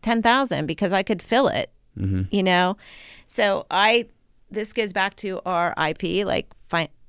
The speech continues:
Speaker 1: um, Feast, financial feasibility.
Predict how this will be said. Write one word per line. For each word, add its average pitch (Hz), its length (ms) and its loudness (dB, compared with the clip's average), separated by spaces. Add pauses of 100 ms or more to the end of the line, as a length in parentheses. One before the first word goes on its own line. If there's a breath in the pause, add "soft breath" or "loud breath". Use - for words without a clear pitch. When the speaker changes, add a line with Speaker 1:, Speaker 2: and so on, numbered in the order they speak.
(180)
Speaker 1:
um, - 360 -4
Feast, - 460 -4 (120)
financial 185 380 0
feasibility. 170 720 -2